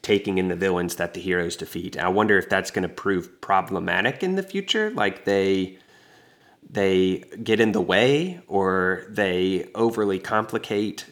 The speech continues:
you know, put too much red tape in, uh,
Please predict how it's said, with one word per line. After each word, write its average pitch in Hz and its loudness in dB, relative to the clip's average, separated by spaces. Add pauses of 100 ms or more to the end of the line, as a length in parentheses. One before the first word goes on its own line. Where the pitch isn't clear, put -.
you 107 -4
know, 92 0
put - -4
too 120 -2
much 101 -2
red 78 -6
tape 139 0
in, 135 2 (280)
uh, 95 2